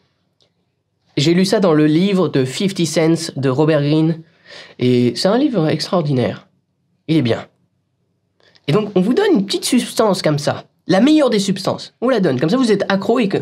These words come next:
ensuite, vous pouvez, bah, vous avez des résultats profonds. Vous êtes satisfait. Et ensuite, vous allez avoir les autres, euh, programmes que j'ai à vous offrir. Donc, ce livre, dans la description, premier lien, il est pour vous.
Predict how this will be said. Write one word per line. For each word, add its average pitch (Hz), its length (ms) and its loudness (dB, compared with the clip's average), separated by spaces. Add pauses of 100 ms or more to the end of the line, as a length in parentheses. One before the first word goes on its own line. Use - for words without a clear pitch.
ensuite, 156 240 -2
vous 190 120 2
pouvez, 147 300 -2 (840)
bah, 131 140 -2
vous 147 180 0
avez 196 160 2
des 143 100 0
résultats 147 440 -2
profonds. 233 500 -2 (460)
Vous 147 80 -2
êtes 147 100 -2
satisfait. 196 640 -2 (260)
Et 196 160 4
ensuite, 180 280 0
vous 143 180 0
allez 160 200 2
avoir 143 440 -2 (420)
les 135 220 0
autres, 165 260 -2
euh, 104 460 -4
programmes 135 540 -2 (340)
que 185 160 2
j'ai 143 160 0
à 151 40 2
vous 156 200 0
offrir. 156 340 -4 (960)
Donc, 226 380 0 (120)
ce 254 240 0
livre, 214 360 -2 (160)
dans 147 200 0
la 226 120 2
description, 208 460 0
premier 202 260 2
lien, 202 320 2
il 202 160 0
est 233 240 0 (160)
pour 240 240 2
vous. 233 320 4